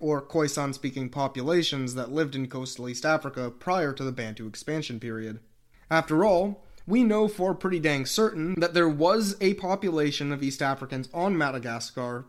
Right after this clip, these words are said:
before Austronesian settlement, though these groups are assumed to have either never established a permanent population,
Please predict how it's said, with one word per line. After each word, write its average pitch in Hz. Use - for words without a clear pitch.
before 147
Austronesian 120
settlement, 135
though 165
these 156
groups 151
are 151
assumed 143
to 135
have 139
either 127
never 139
established 160
a 185
permanent 185
population, 185